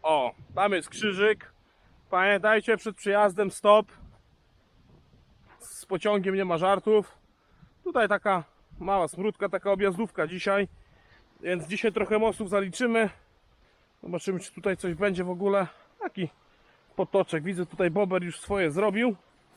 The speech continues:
No. O, tu jakieś kamyczki powyciągane. No dobra. Jak coś będzie, to wam nagram.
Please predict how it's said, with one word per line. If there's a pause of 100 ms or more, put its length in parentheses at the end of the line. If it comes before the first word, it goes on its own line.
(580)
No. (800)
O, (640)
tu
jakieś
kamyczki
powyciągane. (140)
No
dobra. (600)
Jak
coś
będzie,
to
wam
nagram.